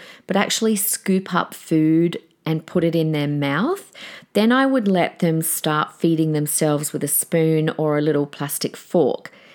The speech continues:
And they loved this. They, they obviously thought they were just it and a bit. Now, of course, they would get a little bit messy when they're first learning this, but not too much, because by now,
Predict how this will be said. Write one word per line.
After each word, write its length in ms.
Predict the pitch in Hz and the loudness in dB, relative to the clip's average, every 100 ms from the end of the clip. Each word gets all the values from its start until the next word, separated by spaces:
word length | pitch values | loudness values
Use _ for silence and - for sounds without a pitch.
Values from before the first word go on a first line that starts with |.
| _ - | _ 0
And 140 | 202 | 2
they 120 | 202 | 4
loved 440 | 190 185 180 175 - | 4 4 2 0 -4
this. 240 | 120 147 | -4 -4
They, 160 | 156 156 | -4 -6
they 340 | - 160 147 | -4 -4 -2
obviously 440 | 156 156 151 - | -4 -4 -6 -6
thought 180 | 143 - | -6 -6
they 80 | 139 | -4
were 120 | 139 | -4
just 240 | 143 - - | -6 -10 -2
it 240 | 110 110 - | 0 0 0
and 140 | 170 | 0
a 60 | 151 | 0
bit. 400 | 147 120 - - - - - - - - | 0 0 -2 -10 -16 -16 -16 -18 -10 0
Now, 440 | 233 233 220 214 - - | 4 4 4 0 -8 -2
of 160 | 233 226 | -2 0
course, 260 | 285 277 | 2 2
they 140 | - 277 | 2 0
would 120 | 254 | 2
get 200 | 254 - | 0 2
a 60 | 202 | 0
little 280 | 180 180 202 | 2 0 2
bit 220 | 214 - | 0 2
messy 500 | 190 190 - 196 196 | 2 2 2 4 4
when 160 | 196 | 4
they're 120 | 180 175 | 2 0
first 360 | 180 170 - | 0 -2 -2
learning 380 | 160 156 170 196 | -2 0 2 2
this, 240 | 208 202 | 2 0
but 300 | - 208 196 | -2 -2 0
not 240 | 220 240 - | 0 -2 -4
too 220 | - 262 | -2 0
much, 360 | 220 156 - - | 0 -2 -4 -4
because 400 | 190 208 190 185 | -4 0 0 0
by 240 | 185 175 | -2 0
now, 560 | 175 165 175 214 320 | 0 0 0 0 -4